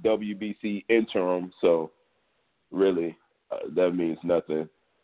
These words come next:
Uh, but he'll be fighting, uh, Korobov. Matt Korobov is, uh, twenty-eight and one. Um, Charlo, of course, twenty-seven and oh, twenty-one knockout. Uh, this is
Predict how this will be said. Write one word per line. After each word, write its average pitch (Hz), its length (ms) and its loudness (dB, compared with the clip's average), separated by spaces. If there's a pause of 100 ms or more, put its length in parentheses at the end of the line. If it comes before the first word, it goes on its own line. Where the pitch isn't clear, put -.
(120)
Uh, 98 180 4
but 98 220 0
he'll 127 120 2
be 110 240 -6
fighting, 104 360 2
uh, 95 100 -2 (100)
Korobov. 98 520 0
Matt 98 220 -2
Korobov 92 580 -2
is, 87 160 -10
uh, 85 180 -4 (180)
twenty-eight 95 840 -2
and 90 140 -4
one. 95 400 -2 (500)
Um, 78 640 0 (760)
Charlo, 101 320 2
of 85 120 -10
course, 95 280 -6
twenty-seven 90 540 -8
and 87 140 -8
oh, 90 140 -2 (100)
twenty-one 90 480 -4
knockout. 87 540 0 (600)
Uh, 85 160 0
this 98 260 -2
is 95 120 -10